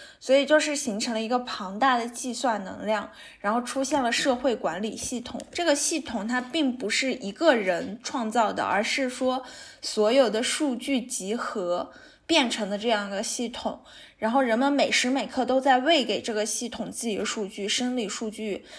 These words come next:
心理数据，然后这个系统会根据这些数据判断每一个人的状态，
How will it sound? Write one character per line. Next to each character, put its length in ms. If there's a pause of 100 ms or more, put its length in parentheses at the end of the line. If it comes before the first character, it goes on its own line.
(100)
心 320
理 140
数 240
据， 280 (160)
然 140
后 100
这 140
个 80
系 240
统 200
会 120
根 180
据 140
这 60
些 200
数 220
据 180
判 280
断 120
每 140
一 80
个 160
人 320
的 380 (200)
状 300
态， 300